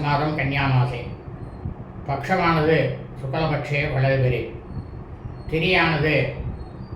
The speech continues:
பாத்திரபத சுத்தபிரதம் யாம் பிரதமை திரி. பதினாறு நாழிகை இருபத்தி மூன்று வினாடி.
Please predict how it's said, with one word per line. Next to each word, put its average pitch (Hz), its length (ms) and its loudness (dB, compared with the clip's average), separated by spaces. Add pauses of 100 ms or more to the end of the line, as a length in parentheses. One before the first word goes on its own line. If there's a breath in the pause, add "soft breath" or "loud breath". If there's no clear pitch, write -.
(360)
பாத்திரபத 165 520 2 (380)
சுத்தபிரதம் 147 640 4
யாம் 135 240 4 (240)
பிரதமை 143 420 0
திரி. 127 180 2 (300)
பதினாறு 165 540 2
நாழிகை 151 420 4
இருபத்தி 143 400 2
மூன்று 131 200 6 (100)
வினாடி. 127 300 6